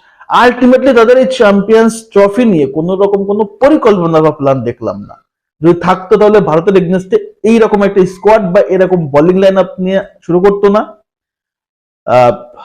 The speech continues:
আসলে সত্যি কথা বলতে ক্রিকেট ডে by ডে উন্নত হচ্ছে, but বাংলাদেশ উন্নত হচ্ছে না, পরিষ্কার বাংলা কথা, বাংলাদেশ উন্নত হচ্ছে না। জোকারের অবস্থানে রেখে গেছে, ছিল এবং আছে এবং রেখে যাবে তারাই।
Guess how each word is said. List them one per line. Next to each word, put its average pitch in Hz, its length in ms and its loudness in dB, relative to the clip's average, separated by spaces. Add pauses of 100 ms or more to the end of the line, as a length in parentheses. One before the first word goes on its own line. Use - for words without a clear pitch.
আসলে 208 540 2 (100)
সত্যি 190 320 -6
কথা 214 180 2
বলতে 214 360 2 (180)
ক্রিকেট 214 500 -2
ডে 196 140 2
by 220 140 4
ডে 208 80 2
উন্নত 214 340 2
হচ্ছে, 147 420 -6
but 120 140 -4 (100)
বাংলাদেশ 147 360 -2 (320)
উন্নত 156 220 -6
হচ্ছে 123 300 -8
না, 104 180 -16 (1200)
পরিষ্কার 185 480 0
বাংলা 123 260 -2
কথা, 117 320 -8
বাংলাদেশ 165 240 -8
উন্নত 131 200 -8
হচ্ছে 123 240 -4
না। 202 140 -8 (400)
জোকারের 165 380 2
অবস্থানে 170 340 -2
রেখে 147 220 0
গেছে, 180 280 -4 (600)
ছিল 196 320 2 (480)
এবং 147 200 -6
আছে 147 240 -6
এবং 190 400 -2 (120)
রেখে 160 180 -2
যাবে 135 320 0
তারাই। - 280 -6